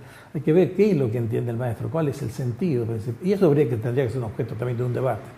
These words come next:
No basta la ley de educación. La ley de educación está en los fines, hay un montón de fines, todos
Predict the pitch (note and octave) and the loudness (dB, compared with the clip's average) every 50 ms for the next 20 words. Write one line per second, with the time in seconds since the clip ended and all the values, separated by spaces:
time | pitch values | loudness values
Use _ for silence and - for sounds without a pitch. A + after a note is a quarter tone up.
0 | - - - - - - F#3+ F3+ F3+ D3+ - - D3 C3 C3 C3 C3 C3+ C3 B2+ | -20 -20 -20 -8 0 2 4 6 6 4 4 2 0 0 2 2 2 4 4 4
1 | B2+ B2 A#2+ A2+ B2 A2+ B2+ C3+ D3 E3 F3 E3+ F#3 F#3+ F3+ D#3+ C#3+ C#3+ C3+ F3 | 4 2 2 0 -2 -2 0 0 2 4 4 6 6 6 6 4 4 2 2 0
2 | D3 D#3 E3 E3 - - - E3+ D#3+ D3+ C3 B2 C3+ D3+ C#3+ A#2+ B2+ A#2+ - D#3+ | 0 0 0 0 0 -2 0 0 0 0 0 0 -2 -2 -2 -2 -4 -4 -4 -4
3 | C#3+ B2+ A#2 D3 D#3+ C#3+ A#2 - E3+ D#3 C#3 A#2+ | -4 -2 -2 -2 -4 -4 -4 -2 0 0 0 0